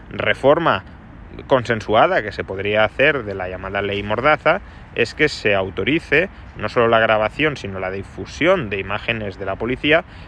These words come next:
siempre y cuando en la difusión no se observen con claridad los rostros de los policías,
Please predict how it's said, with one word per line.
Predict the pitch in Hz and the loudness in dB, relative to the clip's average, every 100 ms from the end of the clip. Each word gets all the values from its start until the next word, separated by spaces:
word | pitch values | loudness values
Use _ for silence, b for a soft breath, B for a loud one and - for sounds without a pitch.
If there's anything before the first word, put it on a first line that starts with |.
| - | -8
siempre | - 123 123 135 | -2 0 2 2
y | |
cuando | 139 135 156 | 4 2 0
en | 156 | 0
la | 110 | 0
difusión | 104 - 127 147 147 170 226 B B - - | -2 -10 -2 4 4 2 -6 B B -16 -8
no | 107 | -4
se | 110 - 110 110 | -4 -2 0 2
observen | 104 - 120 123 120 101 | 0 2 2 2 0 -2
con | 95 98 | -8 -8
claridad | 92 90 92 98 | -8 -6 -4 -2
los | 98 98 | -2 -2
rostros | 110 123 135 - 98 - | 2 2 0 -6 -8 -8
de | 85 | -12
los | 80 - | -12 -14
policías, | - 101 127 185 170 202 | -10 -6 -2 4 4 2